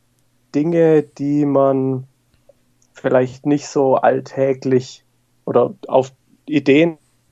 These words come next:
auf die man nicht so alltäglich kommt. Also, äh, wir sind schon mal die Zugspitze in zwei Tagen hochgelaufen. Wir haben Sea-Tracking gemacht, Apnoe-Tauchen, lauter solche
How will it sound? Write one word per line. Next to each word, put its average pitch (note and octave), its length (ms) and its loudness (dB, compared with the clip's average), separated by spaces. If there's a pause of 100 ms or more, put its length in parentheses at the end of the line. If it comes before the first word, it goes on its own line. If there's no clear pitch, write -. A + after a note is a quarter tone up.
(880)
auf C3 200 0
die C#3+ 160 -2
man C3+ 220 -4
nicht - 140 -14
so C3+ 80 2
alltäglich A#2+ 480 -2
kommt. - 260 -12 (440)
Also, B2 320 -2
äh, C3 260 -4
wir B2+ 80 -2
sind D3+ 220 -2
schon C3+ 220 0
mal B2+ 320 -2 (680)
die - 60 -8
Zugspitze - 480 -4
in D#3+ 60 0
zwei - 180 2
Tagen E3+ 280 -2
hochgelaufen. D#3 640 -4 (1400)
Wir C3+ 140 -8
haben C3 400 -2
Sea-Tracking D#3+ 680 -2
gemacht, D3 520 -2
Apnoe-Tauchen, C#3 1120 -4 (1400)
lauter C#3 280 0
solche C3 440 0